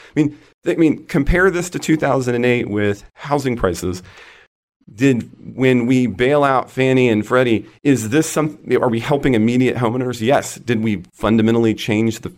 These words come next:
uh, value of market houses as a, as a downstream effect? Also, yes.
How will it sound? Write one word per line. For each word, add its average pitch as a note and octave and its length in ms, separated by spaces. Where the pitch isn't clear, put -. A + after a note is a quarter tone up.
uh, D#2+ 160
value G2+ 360
of F2+ 80
market G2 300
houses G#2+ 400
as - 160
a, F#2+ 140
as F2+ 160
a F#2+ 40
downstream F#2 520
effect? G#2+ 420
Also, - 280
yes. - 400